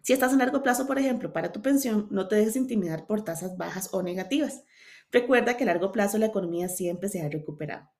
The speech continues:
Y si te sales de tus inversiones cuando las tasas están bajas o negativas, vas a materializar una pérdida que no era necesaria,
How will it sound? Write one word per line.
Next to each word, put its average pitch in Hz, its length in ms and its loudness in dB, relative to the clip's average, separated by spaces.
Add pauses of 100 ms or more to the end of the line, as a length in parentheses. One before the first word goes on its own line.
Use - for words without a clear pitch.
Y 208 80 -4
si 202 100 -2
te 180 140 0
sales 175 280 2
de 202 60 0
tus 208 180 -2
inversiones 214 560 0
cuando 147 220 -6
las 139 160 -4
tasas 151 200 -6
están 208 300 -2
bajas 202 460 -4
o 202 100 2
negativas, 214 520 -2 (420)
vas 190 180 2
a 220 40 2
materializar 214 580 0
una 190 200 -2
pérdida 190 440 -2
que 180 100 -2
no 170 120 -2
era 160 120 -4
necesaria, 185 540 -2